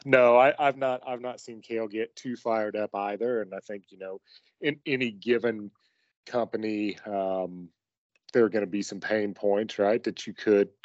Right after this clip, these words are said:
could put you in a situation where you would wanna express some frustration. So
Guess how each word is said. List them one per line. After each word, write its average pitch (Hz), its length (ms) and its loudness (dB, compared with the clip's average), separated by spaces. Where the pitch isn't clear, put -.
could 131 480 6
put 139 240 0
you 139 80 -4
in 123 80 -4
a 117 40 -4
situation 123 640 -2
where 156 80 -4
you 135 140 -2
would 139 100 -2
wanna 131 220 -2
express 120 480 -4
some 113 160 -10
frustration. 139 760 -2
So 98 420 -4